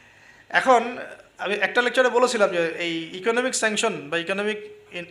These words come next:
এই যে ইনফ্লুয়েশন যেগুলো হয়, এগুলো থেকে বাঁচার জন্য সূরা ইউসুফের মধ্যে একটা হেদায়েত আছে। ওই সূরা ইউসুফে ইউসুফ আলাইহিস সালামের সাত বছর মেয়াদি যে পরিকল্পনা, ওই পরিকল্পনা যদি কেউ বাস্তবায়ন করে, কোনো রাষ্ট্রে দুর্ভিক্ষ হবে না ইনশাআল্লাহ। যদি হয়ও, আল্লাহর হুকুমে যদি হয়ও,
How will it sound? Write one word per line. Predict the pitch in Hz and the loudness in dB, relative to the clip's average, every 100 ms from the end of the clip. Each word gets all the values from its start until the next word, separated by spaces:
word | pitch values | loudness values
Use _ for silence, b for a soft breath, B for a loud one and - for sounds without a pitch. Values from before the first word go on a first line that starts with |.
| - | -16
এই | 160 | -12
যে | |
ইনফ্লুয়েশন | 165 170 220 220 214 | -12 -4 -2 -2 -2
যেগুলো | 190 196 | 0 0
হয়, | 165 143 | 0 -2
এগুলো | 147 170 | -4 -6
থেকে | 190 190 | -6 -4
বাঁচার | 185 170 185 208 | 0 0 0 -2
জন্য | 208 208 | -4 -6
সূরা | 208 185 | -4 -4
ইউসুফের | 220 233 254 240 | -2 -4 -2 -2
মধ্যে | 208 202 180 | -2 -4 -2
একটা | 165 160 131 | -2 -4 -4
হেদায়েত | 151 151 135 | -4 -6 -6
আছে। | 123 - _ _ _ _ _ _ _ - | -10 -16 _ _ _ _ _ _ _ -10
ওই | 160 156 | -10 -10
সূরা | 151 202 | -8 -4
ইউসুফে | 208 254 262 233 233 | -2 -2 -4 -4 -4
ইউসুফ | 254 262 254 | -2 -4 -2
আলাইহিস | 214 214 220 | 0 2 0
সালামের | 220 220 220 | 0 0 0
সাত | - 214 208 | 4 2 2
বছর | 226 233 254 | -2 0 -2
মেয়াদি | 233 220 220 | 4 2 2
যে | 190 190 | -2 -2
পরিকল্পনা, | 196 214 214 214 175 113 B B B - | -2 0 -2 0 -4 -6 B B B -2
ওই | 247 | 0
পরিকল্পনা | - 262 254 254 247 | 4 2 4 0 0
যদি | 240 233 | -2 0
কেউ | 226 | 2
বাস্তবায়ন | 202 - 226 220 220 | 0 0 2 4 4
করে, | 208 226 - - | 2 2 -2 -2
কোনো | 240 262 | 2 4
রাষ্ট্রে | 233 220 - | 4 2 0
দুর্ভিক্ষ | 220 208 208 190 | -2 -2 -2 -2
হবে | 156 143 | -2 -2
না | |
ইনশাআল্লাহ। | 123 120 107 - - _ _ B B B B | -4 -8 -12 -18 -20 _ _ B B B B
যদি | 208 233 | 2 2
হয়ও, | 147 196 269 165 | 8 10 12 10
আল্লাহর | 151 190 214 | 4 2 2
হুকুমে | 220 240 233 | 2 0 0
যদি | 240 | 2
হয়ও, | 175 180 202 147 - | 4 6 6 4 -2